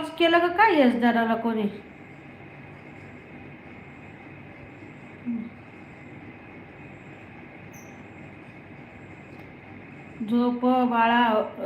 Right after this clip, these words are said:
झोपलंय बाळ आहे ताई. हो का, बाळ झोपलंय का? चार, चारच ला एक दिसता, दिसता आहे. पाच लाईक झाला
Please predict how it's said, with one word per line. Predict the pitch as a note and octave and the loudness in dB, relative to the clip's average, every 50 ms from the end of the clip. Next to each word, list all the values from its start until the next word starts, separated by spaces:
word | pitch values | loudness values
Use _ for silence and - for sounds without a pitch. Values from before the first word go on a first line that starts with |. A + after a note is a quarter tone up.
| G#3+ G#3 | -2 2
झोपलंय | G3+ A#3+ A#3+ A#3 A#3+ A#3+ A#3+ A#3+ A#3+ B3+ B3+ C4 C4 | 4 6 6 6 4 4 4 6 8 8 8 6 6
बाळ | A#3+ C4 A#3+ A#3+ A#3+ A#3+ A#3+ A#3 A#3+ A#3 - | 6 8 10 10 10 10 8 6 2 2 4
आहे | - A3+ A#3+ B3+ B3 B3 A#3+ | 6 8 8 10 10 8 8
ताई. | A#3+ A#3+ A#3 A#3 A#3+ A#3+ A#3 | 6 4 4 6 8 8 8
हो | A3 A3+ B3+ C#4+ D4+ D4 | 10 10 12 12 12 10
का, | D4+ D4+ C4+ A3 F#3+ F#3 - - | 10 10 10 10 10 6 2 4
बाळ | G#3+ A#3+ A#3+ B3 B3+ | 6 6 8 8 8
झोपलंय | A#3+ C4+ C4 B3+ C4+ C4+ C4 B3+ B3 | 8 8 6 6 6 6 6 6 6
का? | B3 B3 C#4+ C#4 B3 G#3+ F#3+ - - - - - - - - - - - - | 8 8 8 8 8 8 6 2 -2 -10 -14 -16 -18 -18 -18 -18 -6 2 8
चार, | B3 B3 B3+ C4 C4 C4+ C#4 C#4 C#4 C#4 C#4+ D4+ D#4+ D#4+ D4 B3 C#4 - - | 10 12 12 12 12 12 12 10 10 10 10 8 6 4 2 0 -2 0 4
चारच | B3+ B3+ B3+ B3+ B3 C4 C4 C4 B3+ C4 B3 - - - - - - - - - - - - - - | 6 8 8 10 10 8 8 6 4 2 -2 -8 -12 -14 -16 -16 -18 -18 -18 -18 -18 -16 -14 -8 -2
ला | A#3 A#3 B3 B3+ C4+ | 4 6 8 10 8
एक | B3+ C4 A#3 B3 B3+ C4+ C#4+ C4+ - - - - - - - - - - - - - - - - | 8 6 6 6 8 8 6 4 2 -6 -10 -14 -16 -18 -18 -18 -18 -18 -18 -18 -18 -12 -6 0
दिसता, | A3 A#3 B3+ B3 B3 - - - C4+ C4 C4 B3+ A#3+ - - - - G#3+ | 4 4 6 4 4 2 4 8 10 10 10 10 8 6 2 -2 -4 0
दिसता | G#3 B3+ B3+ B3 B3 B3+ C4+ B3+ | 2 2 2 2 4 6 8 10
आहे. | A#3+ A#3 A#3+ B3 B3+ C4 B3+ A#3+ | 10 10 10 10 10 8 8 6
पाच | A#3 A#3+ B3 B3+ B3 B3+ B3+ B3+ B3 | 6 6 8 8 8 8 8 6 6
लाईक | B3 B3 B3 B3 B3+ C4 B3 B3+ - C4 C4 C4+ C#4 C#4+ D4+ C#4+ C#4+ - - - - - - A#3 A3+ | 8 8 10 10 8 6 4 2 4 6 8 10 10 8 8 6 2 -2 -10 -14 -16 -12 -6 0 4
झाला | A#3+ C4 C#4 B3+ B3 B3+ C4+ C4+ C4+ C#4 C#4 C#4 C#4+ C4+ | 6 8 10 10 10 10 10 12 12 12 10 10 8 6